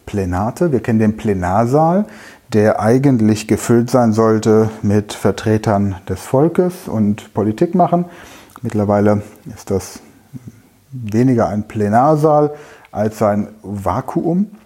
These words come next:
Ab solo le tecto. Ab solo a tecto. Vom Fußboden,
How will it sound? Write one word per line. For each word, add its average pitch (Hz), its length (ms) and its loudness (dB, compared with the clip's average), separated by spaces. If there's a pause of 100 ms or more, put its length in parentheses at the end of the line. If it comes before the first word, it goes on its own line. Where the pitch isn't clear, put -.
(540)
Ab - 340 -2
solo 160 540 2
le 165 200 2
tecto. 98 680 -4 (1600)
Ab - 280 -2
solo 127 420 2
a 127 100 -2
tecto. 113 520 -6
Vom 98 500 -2
Fußboden, 208 800 -2